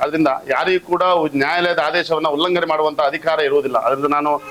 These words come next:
ಈ ಮಾಧ್ಯಮದ ಮುಖಾಂತರ ಜಿಲ್ಲಾಧಿಕಾರಿಯವರಿಗೆ, ಜಿಲ್ಲಾ ವರಿಷ್ಠ ಅಧಿಕಾರಿಯವರಿಗೆ ವಿನಂತಿಯನ್ನ ಮಾಡುವಂಥದ್ದು, ನೀವು ಯಾವುದೇ ಸರ್ಕಾರದ ಕೈಗೊಂಬೆಯಾಗಿ ಕೆಲಸವನ್ನ ಮಾಡಬೇಡಿ. ಈ ಯಾವ ಸ-, ಕೋರ್ಟ್ನ ಆದೇಶ ಇದೆ,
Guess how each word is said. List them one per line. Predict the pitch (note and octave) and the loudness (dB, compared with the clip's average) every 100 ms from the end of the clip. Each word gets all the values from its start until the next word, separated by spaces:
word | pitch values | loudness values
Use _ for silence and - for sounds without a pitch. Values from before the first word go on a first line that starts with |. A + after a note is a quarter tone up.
| - - | -18 -6
ಈ | D3 D#3 | 0 2
ಮಾಧ್ಯಮದ | D3+ C3+ C#3 D#3 D3 | 2 0 0 -2 -2
ಮುಖಾಂತರ | C#3+ C#3+ C#3+ C#3 C#3+ D3 | -2 -2 -2 0 0 0
ಜಿಲ್ಲಾಧಿಕಾರಿಯವರಿಗೆ, | C3+ C#3 D3 C#3+ C#3 C#3 C3+ C3+ D3 | 0 -2 -2 0 0 2 0 2 0
ಜಿಲ್ಲಾ | B2+ C3+ | 0 0
ವರಿಷ್ಠ | C3+ C#3+ C#3+ | 0 0 -2
ಅಧಿಕಾರಿಯವರಿಗೆ | C3+ C3+ C3+ C3+ C3 C3+ | -4 -2 0 0 0 0
ವಿನಂತಿಯನ್ನ | C3+ F#3 F#3 F3 | -2 -2 0 0
ಮಾಡುವಂಥದ್ದು, | D#3 C3+ B2 A2+ G#2 - - - - - | 0 0 -2 -6 -14 -16 -18 -20 -8 -2
ನೀವು | G3 G3 G3 F#3+ | 2 2 4 2
ಯಾವುದೇ | D3 F3 G#3+ | 0 0 0
ಸರ್ಕಾರದ | G#3+ F3 G#3 F#3+ | 0 -2 0 0
ಕೈಗೊಂಬೆಯಾಗಿ | F3+ E3 F#3 E3+ D#3+ | -2 -2 0 0 0
ಕೆಲಸವನ್ನ | D3+ C3+ C3+ C3+ | -2 0 0 0
ಮಾಡಬೇಡಿ. | B2+ G#2+ A#2 G#2+ G#2+ - - - - | -4 -4 -6 -8 -14 -20 -20 -10 -2
ಈ | F#3+ G3+ F#3+ F3+ D#3+ | 2 4 4 4 2
ಯಾವ | D3+ F3+ G3 | 2 2 2
ಸ-, | F3 E3 D#3+ D#3 D3 C#3+ C#3 C3 - | 4 4 4 4 4 6 4 0 -4
ಕೋರ್ಟ್ನ | F#3 G#3 F#3+ | -2 0 0
ಆದೇಶ | D#3+ F#3+ F3 | 0 -2 0
ಇದೆ, | D#3+ B2+ A#2 - | -2 0 -4 -4